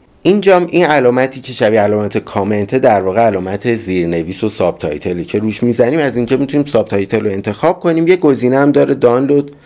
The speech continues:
سابتایتل فرام، نمی‌دونم چی چی، که با این کاری نداریم. مثل اینکه رو اینترنت می‌گرده سابتایتل برای ویدیو پیدا می‌کنه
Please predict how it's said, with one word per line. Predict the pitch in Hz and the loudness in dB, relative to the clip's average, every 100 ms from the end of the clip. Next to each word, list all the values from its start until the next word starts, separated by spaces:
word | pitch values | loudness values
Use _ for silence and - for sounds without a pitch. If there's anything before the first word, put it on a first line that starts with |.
| - _ | -20 _
سابتایتل | - - 113 110 120 131 139 | -12 0 0 2 0 2 0
فرام، | 131 - 107 113 | -4 0 0 2
نمی‌دونم | 120 117 101 | 2 0 -2
چی | 98 104 | -6 -8
چی، | - 143 196 - _ _ - _ - | -4 -4 -4 -10 _ _ -20 _ -6
که | - 123 120 117 - _ _ _ _ - | 2 4 4 0 -10 _ _ _ _ -2
با | 120 | 0
این | 127 | 0
کاری | 127 123 | 0 2
نداریم. | 123 107 85 82 85 | 2 0 -2 -6 -6
مثل | 110 113 | -6 -4
اینکه | 117 113 | -6 -4
رو | 101 | -2
اینترنت | 98 87 90 92 92 | -4 -4 -4 -4 -4
می‌گرده | 104 101 92 98 | -2 2 2 0
سابتایتل | 95 92 82 85 76 85 | -2 -2 -2 -4 -4 -4
برای | 80 73 | -4 -6
ویدیو | 85 82 73 73 | -8 -14 -14 -12
پیدا | 80 85 95 | -8 -6 -4
می‌کنه | 135 139 156 151 | -4 -2 -2 -2